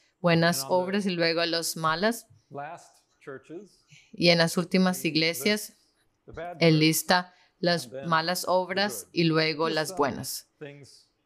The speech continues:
Speaker 1: Estos son
Speaker 2: some patterns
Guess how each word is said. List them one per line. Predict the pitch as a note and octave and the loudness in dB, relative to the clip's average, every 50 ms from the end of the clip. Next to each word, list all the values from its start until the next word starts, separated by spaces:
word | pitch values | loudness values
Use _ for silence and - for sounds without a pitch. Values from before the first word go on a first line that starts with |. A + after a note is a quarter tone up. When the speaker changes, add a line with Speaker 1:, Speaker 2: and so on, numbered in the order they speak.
| _ _ _ _ _ - | _ _ _ _ _ -4
Speaker 1:
Estos | - E3 E3+ - - - F3 F3 | -2 -2 -2 -2 -6 -6 -4 -2
son | - - - F3+ E3+ E3+ E3+ F3 F3 - _ _ _ _ _ _ _ _ _ _ _ _ | 0 0 2 2 0 0 -2 -6 -8 -12 _ _ _ _ _ _ _ _ _ _ _ _
Speaker 2:
some | _ - E3+ D3 | _ -18 -18 -18
patterns | - - D#3+ D#3 C#3+ C#3 C3+ C3 C#3+ D3 D3 _ _ _ _ | -16 -16 -18 -18 -18 -18 -20 -20 _ _ _ _ _ _ _